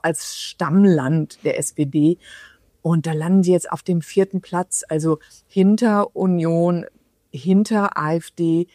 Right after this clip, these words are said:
hinter den Grünen auf Nummer vier. Und das ist natürlich maximal bitter. Ich meine, die haben da wirklich, ja, jahrzehntelang auch immer Ministerpräsidenten gestellt und so weiter. Das ist,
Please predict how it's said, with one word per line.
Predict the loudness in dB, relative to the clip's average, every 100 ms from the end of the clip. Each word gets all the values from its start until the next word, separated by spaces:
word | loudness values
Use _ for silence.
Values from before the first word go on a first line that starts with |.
| _
hinter | 0 4 4 4 0
den | 2 2
Grünen | 0 -2 0 0 -4 _ _
auf | -8 -2
Nummer | -2 -2
vier. | -4 0 0 0 -4 _ _ _ 2
Und | 2 4
das | 0
ist | -4 -4
natürlich | -6 -6 -6 -6 -8
maximal | -8 -8 -10 -8 -8
bitter. | -8 -10 -10 -8
Ich | -4
meine, | -4 -4
die | -6 -2
haben | 0
da | 2 0
wirklich, | -2 -6 -8 -18 _
ja, | -4 -4 -6 _ _ _ _ _ _
jahrzehntelang | 0 2 2 0 0 -2 -4
auch | -6 -2
immer | 0
Ministerpräsidenten | 0 0 -2 -4 -4 -4 -4 -6 -10
gestellt | -6 -4 -4
und | -4
so | -6
weiter. | -6 -10 -20 -12
Das | -6 -6
ist, | -2 -2